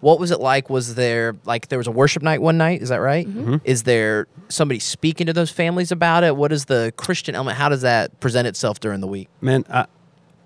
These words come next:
Speaker 3: for us, um, w-, we didn't really bring it up. Like, so, the, yes, there is, and they, the, the families are welcome to come to the worship nights, and a lot of 'em did. Um, but for the most part, like, li-, really, we just loved on these people.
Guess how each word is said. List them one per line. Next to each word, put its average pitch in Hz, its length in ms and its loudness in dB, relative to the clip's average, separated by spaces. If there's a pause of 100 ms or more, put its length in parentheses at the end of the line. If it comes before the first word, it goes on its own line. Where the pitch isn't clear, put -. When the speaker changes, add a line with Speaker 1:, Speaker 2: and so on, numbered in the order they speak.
(140)
Speaker 3:
for - 240 4
us, 127 540 2 (120)
um, 113 480 -2 (600)
w-, 101 180 -14 (100)
we 127 220 -2
didn't 226 240 0
really 143 160 4
bring 120 260 0
it 113 80 -6
up. 101 240 -4
Like, 123 160 -2
so, 135 180 6
the, 143 180 0
yes, 135 260 4
there 143 200 4
is, 139 180 2 (340)
and 127 140 4
they, 131 140 4
the, 131 360 -6
the 127 120 -4
families 139 360 2
are 117 100 -2
welcome 131 440 0
to 120 60 -4
come 117 200 -4
to - 80 -6
the 110 80 -2
worship 107 240 -2
nights, 107 240 -4
and 113 220 -2
a 120 100 -2
lot 117 220 2
of 131 80 0
'em 120 100 -6
did. 127 360 4 (580)
Um, 117 340 4
but 113 140 -4
for 135 80 0
the 113 60 -2
most 147 200 4
part, 131 180 2
like, 120 200 -2
li-, 117 160 -4 (100)
really, 175 300 2
we 135 100 2
just 143 180 -2
loved 117 220 0
on 110 60 0
these 104 120 -4
people. 113 280 -4